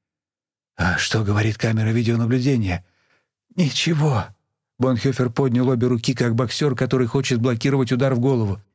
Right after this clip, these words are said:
"Нет, это совсем не так, как было с вашей семьей", прошептал он, хотя никого поблизости не было. "Мы засняли девушку, как она брызгает из аэрозольного баллончика черную краску на объектив видеокамеры. Это произошло в двадцать один пятьдесят два.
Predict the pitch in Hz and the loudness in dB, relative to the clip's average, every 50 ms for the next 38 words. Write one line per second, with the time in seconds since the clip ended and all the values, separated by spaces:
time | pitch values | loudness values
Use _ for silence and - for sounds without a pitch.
0 | _ - 170 170 156 147 139 156 - 147 135 151 143 - 156 - - 175 175 156 | _ -2 0 2 2 2 2 0 0 0 0 0 0 0 -2 0 0 0 2 2
1 | 170 175 - 190 180 - - 190 180 180 180 208 196 196 180 - 208 208 180 - | 0 0 0 -2 -2 0 0 0 0 2 2 4 4 2 2 0 0 0 0 2
2 | - 208 - - 214 214 214 208 202 165 139 120 - - - - - - 117 104 | 0 0 0 0 0 2 2 2 2 2 0 0 -2 -4 -6 -4 -2 -2 -2 -2
3 | - 131 117 - 139 131 131 139 135 117 - 123 117 - 123 123 127 120 - 127 | -2 -4 -2 -2 0 0 2 2 0 0 -2 -4 -2 -2 0 0 0 0 0 0
4 | 117 139 131 131 131 117 131 143 131 135 127 117 - 139 139 143 139 127 107 107 | 0 0 0 0 0 0 0 0 0 0 -2 -2 0 0 0 2 0 0 0 -2
5 | 98 95 - - - - - 147 135 110 120 117 - - 131 127 127 135 120 147 | -2 -2 -4 -6 -6 -4 -2 -2 -2 0 -2 -2 -2 -2 0 0 0 0 0 0
6 | 147 139 123 110 - - - - 147 139 - 143 143 143 131 117 165 170 151 127 | 0 0 0 -2 -2 -4 -2 -2 -2 0 0 0 0 0 2 2 2 2 2 2
7 | 135 143 139 - 151 139 156 160 160 165 160 143 180 180 165 151 151 160 151 160 | 0 0 0 0 0 2 2 2 2 2 2 2 2 2 2 2 2 2 2 2
8 | 175 180 190 185 170 - 156 - 175 - - 180 196 175 147 160 180 175 - 180 | 2 2 2 2 0 0 0 0 0 0 2 2 2 2 2 2 2 2 2 0
9 | 208 190 165 - - 185 175 170 175 165 185 180 - - 220 214 180 165 180 165 | 0 0 0 -2 0 0 2 2 2 2 0 0 0 0 0 2 2 2 2 2
10 | 214 214 208 - 254 247 208 170 165 160 151 139 - - - - - - - 117 | 2 0 2 0 0 0 2 2 2 2 0 0 -2 -4 -2 -2 -2 -2 -4 -4
11 | - 139 - 147 147 147 139 147 139 - - 160 156 135 127 113 135 139 160 156 | -4 -4 -2 0 0 0 0 0 0 0 0 0 2 0 0 0 0 0 0 -2
12 | - - - - 143 135 165 180 151 - 170 160 156 143 - 175 175 160 139 143 | -4 -4 -4 -2 -2 0 0 0 0 0 0 0 0 0 0 0 0 0 0 0
13 | 156 180 165 143 113 | 0 2 2 0 0